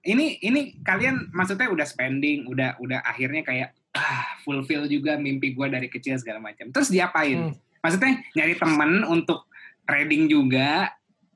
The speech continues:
Speaker 1: terus apa,
Speaker 2: Nggak.
Speaker 1: apa gimana, dipamerin ke komunitas atau, atau apa gitu?
Speaker 2: Nggak, kalau gua kayak, mungkin gini kali ya, kalau, kalau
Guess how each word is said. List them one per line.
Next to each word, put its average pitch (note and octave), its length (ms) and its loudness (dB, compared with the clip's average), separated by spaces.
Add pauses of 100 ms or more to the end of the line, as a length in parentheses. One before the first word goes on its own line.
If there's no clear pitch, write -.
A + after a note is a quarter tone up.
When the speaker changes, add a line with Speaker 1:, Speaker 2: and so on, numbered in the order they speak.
(520)
Speaker 1:
terus E3 240 2
apa, E3 480 0
Speaker 2:
Nggak. C#3+ 160 0
Speaker 1:
apa - 140 -6
gimana, F3+ 320 4
dipamerin E3+ 760 2
ke F#3+ 140 2
komunitas D#3+ 1300 0
atau, E3 260 0
atau E3+ 240 -2
apa G#3+ 280 2 (100)
gitu? B2+ 200 0 (1000)
Speaker 2:
Nggak, G3 200 0
kalau E3+ 220 2
gua G#3 160 2
kayak, F#3 280 2 (180)
mungkin - 560 -6
gini F3+ 180 4
kali D3+ 240 2
ya, B2+ 120 0
kalau, D3 340 0
kalau C#3+ 400 0